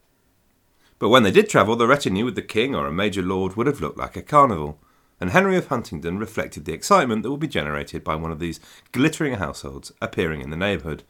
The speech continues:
when he wrote, "It's no wonder that crowds of women and youths, or men of the frivolous type, rush out to see kings.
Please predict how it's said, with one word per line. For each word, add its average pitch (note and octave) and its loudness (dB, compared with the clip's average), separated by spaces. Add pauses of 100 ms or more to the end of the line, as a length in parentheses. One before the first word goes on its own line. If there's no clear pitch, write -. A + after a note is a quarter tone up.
(300)
when A2 0
he D#3 2
wrote, D#2 -2 (800)
"It's G3 -6
no C3+ 2
wonder E2 -2
that - -10
crowds C#3 0
of A2+ -6
women G#2+ -4
and C#2 -8
youths, A2+ -4
or D#2+ -4
men D3+ 2
of C#3 2
the - -6
frivolous G#2+ -2
type, E2 -6 (380)
rush C#3+ 4
out E2+ -2
to G2+ -8
see D#2 -8
kings. D#2 -10